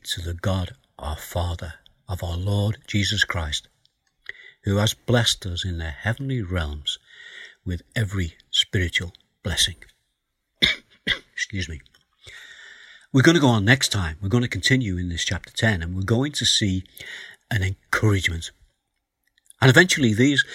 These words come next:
things will lead us into chapter eleven, that great chapter of faith. But the bottom line for us is by faith, not by sight. Let's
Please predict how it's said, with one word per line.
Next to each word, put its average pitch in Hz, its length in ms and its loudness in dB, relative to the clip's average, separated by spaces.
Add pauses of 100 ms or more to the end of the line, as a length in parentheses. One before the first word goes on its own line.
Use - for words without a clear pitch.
(180)
things 123 260 4
will 98 120 2
lead 123 340 4
us 98 120 2
into 92 240 -2
chapter - 500 -2
eleven, 90 520 -2 (120)
that 87 200 -6
great 101 260 0 (260)
chapter - 380 -4
of 104 140 -12
faith. 80 280 -4 (540)
But 101 140 -2
the 98 60 0
bottom 104 260 0
line 90 220 0
for 92 120 -6
us 82 320 -6
is 87 320 -6 (1300)
by 98 140 4
faith, 73 420 -6 (400)
not 73 240 -10 (240)
by 73 140 -6
sight. 73 400 -6 (1200)
Let's - 260 4